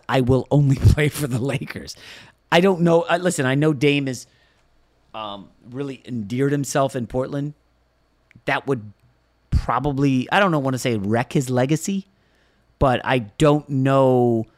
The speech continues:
that he would be held in as high regard in Portland if that was his exit. As good as Anthony Davis was, nobody's considering him one of the best New Orleans players ever. It's like,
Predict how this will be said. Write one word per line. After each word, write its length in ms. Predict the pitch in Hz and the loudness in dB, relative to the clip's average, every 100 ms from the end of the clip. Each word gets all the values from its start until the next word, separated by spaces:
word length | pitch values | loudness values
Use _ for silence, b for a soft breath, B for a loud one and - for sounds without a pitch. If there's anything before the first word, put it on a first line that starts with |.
| b _ | b _
that 140 | 127 | -2
he 80 | 135 | -2
would 140 | 127 113 | -2 -2
be 160 | 120 | -2
held 280 | 107 120 110 - | 0 -2 -2 -4
in 200 | 139 135 | -4 -2
as 280 | 120 120 120 | -2 -2 -2
high 160 | 123 117 | -2 -2
regard 420 | 110 98 113 107 | -2 0 0 0
in 100 | 101 | -2
Portland 380 | - 110 107 104 | -2 -4 -4 -8
if 240 | 104 104 | -10 -6
that 220 | 120 117 | -4 -2
was 160 | 113 110 | -4 -6
his 160 | 101 | -6
exit. 340 | 95 82 82 - _ _ _ _ _ _ _ _ | -6 -8 -12 -20 _ _ _ _ _ _ _ _
As 160 | 139 117 | -6 -2
good 120 | 180 | 0
as 120 | 180 | 2
Anthony 240 | 170 165 165 | 0 0 0
Davis 280 | 151 151 143 | 0 0 0
was, 300 | 151 175 - _ _ | 0 -2 -10 _ _
nobody's 520 | - 101 135 170 120 | -10 -2 0 0 -2
considering 420 | 101 113 135 120 110 | -6 -6 -4 -2 -2
him 240 | 120 95 | -2 -2
one 120 | 98 | -4
of 60 | 98 | -4
the 60 | |
best 220 | 101 104 101 | -4 -6 -4
New 80 | |
Orleans 260 | 101 95 90 | -4 -4 -6
players 240 | 101 87 | -6 -6
ever. 180 | 95 85 | -6 -10
It's 220 | 78 113 | -10 -8
like, 160 | 117 | -8